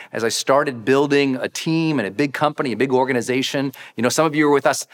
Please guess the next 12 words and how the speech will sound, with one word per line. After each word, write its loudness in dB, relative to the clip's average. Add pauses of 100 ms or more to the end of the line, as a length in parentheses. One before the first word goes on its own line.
(100)
last 0
week -2
when 0
we 2
had -2
two -2
thousand 0
people -2 (200)
at 0
High 2
Performance -4
Academy -2